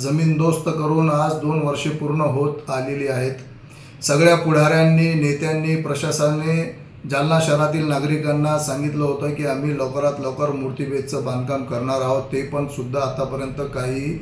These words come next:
चालू झालेलं नाही. कादराबाद आस्थानेचा वक्फ, वक्फ मिलकतीवर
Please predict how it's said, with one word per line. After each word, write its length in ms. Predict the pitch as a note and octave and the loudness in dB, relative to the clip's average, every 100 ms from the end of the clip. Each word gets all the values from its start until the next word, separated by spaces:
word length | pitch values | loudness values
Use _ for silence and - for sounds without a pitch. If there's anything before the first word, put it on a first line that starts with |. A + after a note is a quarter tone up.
| - - - | -10 -12 -6
चालू 280 | - C3+ D3+ | 0 2 4
झालेलं 480 | C3 B2 C3 C3+ C3+ | 2 2 2 2 0
नाही. 440 | B2+ B2+ - - - - - - - - - | 0 0 -2 -8 -14 -16 -14 -14 -14 -10 2
कादराबाद 520 | D3 E3 F3+ F#3 F3+ | 6 10 10 10 10
आस्थानेचा 920 | E3+ E3 E3 E3+ E3 F3 F3 F3 - - - - - - - - C3 | 8 4 2 2 2 4 4 2 -2 -8 -16 -20 -20 -20 -20 -14 6
वक्फ, 260 | F3 E3 - D3 | 8 8 4 4
वक्फ 300 | F3 F#3+ - | 8 8 6
मिलकतीवर 640 | F3 E3 E3+ E3 E3+ F3 | 0 2 2 2 2 4